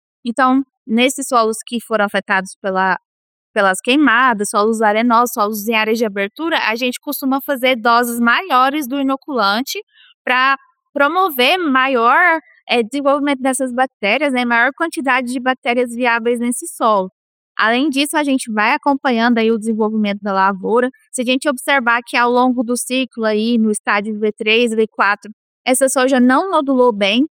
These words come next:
a gente faz uma nova aplicação do inoculante via barra. E aí a gente sempre recomenda fazer essa, é, aplicação do inoculante com,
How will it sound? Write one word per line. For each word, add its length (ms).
a 100
gente 400
faz 300
uma 160
nova 320
aplicação 600
do 120
inoculante 840
via 280
barra. 480
E 60
aí 160
a 80
gente 480
sempre 360
recomenda 500
fazer 460
essa, 560
é, 120
aplicação 520
do 100
inoculante 560
com, 240